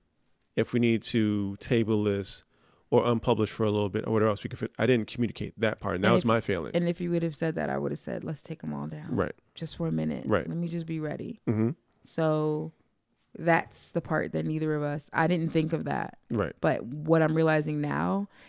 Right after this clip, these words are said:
Speaker 2: and even that, you could have said, "Tomorrow, let's
Speaker 1: Mm-hmm.
Speaker 2: sleep on it. And tomorrow, if you wanna just do it, you know, unpublish the whole thing,
Speaker 1: Right.
Speaker 2: we can. They're already there. We can put them back up,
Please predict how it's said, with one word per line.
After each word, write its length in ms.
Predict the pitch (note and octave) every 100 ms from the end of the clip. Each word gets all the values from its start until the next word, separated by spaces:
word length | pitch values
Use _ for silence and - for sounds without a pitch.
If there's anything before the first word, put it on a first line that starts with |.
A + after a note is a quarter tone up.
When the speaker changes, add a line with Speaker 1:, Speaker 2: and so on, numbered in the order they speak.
| -
Speaker 2:
and 200 | F#3 F#3+
even 400 | A3 B3 A#3+ F#3+
that, 400 | E3 G3 A3 F3+ -
you 100 | E3+
could 100 | E3
have 80 |
said, 300 | - D#3+ D#3 - _ _ -
"Tomorrow, 420 | F3 D3+ E3 E3 _ _ -
let's 100 | C3+
Speaker 1:
Mm-hmm. 120 | -
Speaker 2:
sleep 120 | -
on 160 | D#3+ D#3+
it. 220 | E3 - - _ _ -
And 100 | F3
tomorrow, 260 | E3+ D#3+ D#3+
if 80 | E3+
you 60 |
wanna 180 | D#3+ D#3+
just 240 | D#3 D#3+ - _ _ _ _ _
do 180 | - E3
it, 120 | - - -
you 160 | E3
know, 380 | D#3+ D#3 D#3 - -
unpublish 420 | E3 F3 E3 -
the 100 | E3
whole 160 | E3 D#3+
thing, 380 | E3 G#3 C4 - _ _ -
Speaker 1:
Right. 160 | G#2+
Speaker 2:
we 80 | E3
can. 260 | E3 C#3 D3
They're 140 | -
already 260 | D3+ D#3+ F#3+
there. 520 | A3 A3 G#3 G#3 G#3+ _ _
We 80 | -
can 80 | -
put 140 | E3
them 100 | F#3+
back 240 | F#3 F#3 F3
up, 420 | E3 D#3+ -